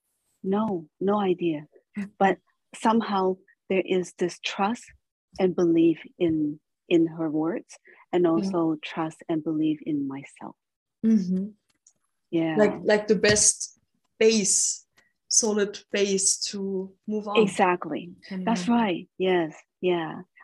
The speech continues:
Speaker 1: I was grounded. <laughs>
Speaker 2: Yeah, yeah.
Speaker 1: Very grounded. Yeah.
Speaker 2: Perfect.
Speaker 1: And, and then from there, uh, you know, like you say, when a student is ready, the teacher show up. So my first teacher is Krishnamurti. So he show up on YouTube,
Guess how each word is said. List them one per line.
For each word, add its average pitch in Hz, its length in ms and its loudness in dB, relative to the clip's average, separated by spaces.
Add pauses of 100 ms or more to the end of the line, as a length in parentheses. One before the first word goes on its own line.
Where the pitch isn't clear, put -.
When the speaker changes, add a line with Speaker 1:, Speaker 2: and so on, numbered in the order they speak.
Speaker 1:
I 185 80 2
was 175 220 0
grounded. 165 580 -4 (180)
<laughs> 269 100 4 (480)
Speaker 2:
Yeah, 294 100 0 (460)
yeah. 202 60 -8
Speaker 1:
Very 220 340 6
grounded. 170 600 -4 (340)
Yeah. 226 280 2
Speaker 2:
Perfect. 196 180 -4
Speaker 1:
And, 233 340 -4 (480)
and 254 100 -4
then 262 100 0
from 285 220 -2
there, 240 320 -4 (460)
uh, 214 240 -4
you 233 140 -4
know, 220 140 -4
like 208 200 -6
you 190 80 -4
say, 185 480 -4
when 175 340 0
a 165 80 -4
student 170 400 4
is - 80 -12
ready, 165 240 2
the 151 120 -6
teacher 160 300 -6
show 156 220 -8
up. 165 140 -6
So 190 120 -6
my 185 120 0
first - 260 -2
teacher 190 440 -4
is 165 320 0 (180)
Krishnamurti. 254 600 -2 (360)
So 190 420 0
he 247 320 -2
show 190 320 -2
up 170 140 0
on 165 460 2
YouTube, 208 400 0